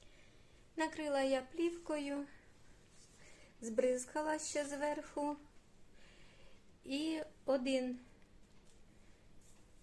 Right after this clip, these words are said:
стаканчик не помістився, я його окремо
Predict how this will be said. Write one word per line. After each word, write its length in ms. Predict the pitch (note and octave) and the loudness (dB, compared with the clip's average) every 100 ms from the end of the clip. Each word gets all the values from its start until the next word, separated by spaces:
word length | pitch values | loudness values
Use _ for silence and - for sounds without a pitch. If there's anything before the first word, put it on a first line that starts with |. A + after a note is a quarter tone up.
| - - - - - - - - - | -20 -20 -20 -20 -20 -20 -18 -16 -12
стаканчик 680 | - C#4 C4+ B3+ B3 A#3+ C4 | -2 0 2 0 0 -2 0
не 100 | C4+ | 0
помістився, 720 | D4 D4 E4 - E4+ E4+ B3 | 2 2 2 2 2 2 0
я 220 | B3+ D4 | 0 0
його 220 | C#4+ C4 | 0 0
окремо 440 | B3+ B3 A3+ A3+ | 0 0 0 0